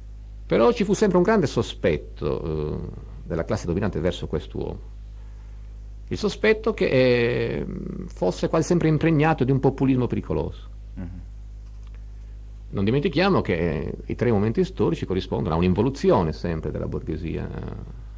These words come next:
Speaker 1: dominante. La prima, eh, il primo dopoguerra ha corrisposto alla trasvasi-, alla trasformazione della borghesia in avanguardista in av-, borghesia nazifascista.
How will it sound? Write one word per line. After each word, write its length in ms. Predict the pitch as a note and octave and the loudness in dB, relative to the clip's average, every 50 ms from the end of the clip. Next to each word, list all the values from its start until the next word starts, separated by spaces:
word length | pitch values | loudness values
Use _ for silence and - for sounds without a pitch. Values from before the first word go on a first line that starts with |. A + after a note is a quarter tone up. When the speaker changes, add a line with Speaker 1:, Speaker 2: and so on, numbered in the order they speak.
| - - - - - | -14 -14 -14 -12 -8
Speaker 1:
dominante. 640 | - D#2+ D#2+ - D2 D#2 D2 - - - - - - - - - - - - - - - - - - - - - - - - | -4 -4 -2 -2 -2 -2 -4 -6 -6 -8 -10 -12 -14 -14 -14 -14 -14 -14 -14 -14 -14 -14 -14 -16 -16 -16 -16 -16 -14 -6 0
La 120 | - F2+ | 0 0
prima, 760 | - - A#2+ A#2 G#2+ F#2 E2+ D2+ - D2 C#2 C#2 C#2+ - - | 2 4 2 4 4 4 2 2 2 0 -2 -2 -2 -4 -4
eh, 80 | - - F2+ - - - - - - - - - - F2 - | -6 -8 -8 -10 -12 -14 -16 -16 -16 -14 -12 -12 -12 -10 -6
il 160 | - F#2 D#2+ | -6 -6 -6
primo 200 | - - G#2 F#2+ | -2 0 2 2
dopoguerra 600 | F2 F#2 - E3 - F#2+ G2+ - F2+ F2+ F#2+ D#2+ | 2 2 2 2 2 4 4 4 4 2 2 0
ha 40 | C#2+ | 0
corrisposto 440 | - E2 D#2+ F2 - - G#2 F2 F2 | 0 0 0 0 0 0 0 0 0
alla 80 | D2+ | -2
trasvasi-, 340 | - E2+ D#2+ D#2 E2+ - - - | -2 -2 -2 -2 -4 -6 -8 -4
alla 180 | - E2+ E2 E2 | 0 0 0 0
trasformazione 640 | - F#2 F2+ - - F2+ F2 E2+ - - - G#2+ E2+ | 0 -2 -2 -2 -2 -2 -2 -2 0 2 2 4 4
della 140 | E2 D#2+ D#2+ | 4 2 2
borghesia 340 | E2 F2 - - G2 G2 E2+ | 2 0 0 0 0 0 0
in 60 | D#2 | 0
avanguardista 680 | D#2+ E2+ F#2+ G2+ A2 D#2+ D#2+ E2+ E2+ D#2 D2 - - C2+ | 2 0 0 2 2 0 0 0 0 0 -2 -2 -4 -4
in 100 | C#2+ D2 | -2 -2
av-, 140 | - - - - | -4 -4 -8 -10
borghesia 460 | - F#2+ E2+ E2+ - F#2 E2+ G2+ F2 D2+ | -8 -4 -4 -2 0 0 2 2 2 2
nazifascista. 680 | D2+ D#2 C#2+ D#2 D#2 - A2+ A2 - G3 - - - - | 0 -2 -4 -4 -4 -4 -4 -4 -4 -8 -8 -8 -10 -14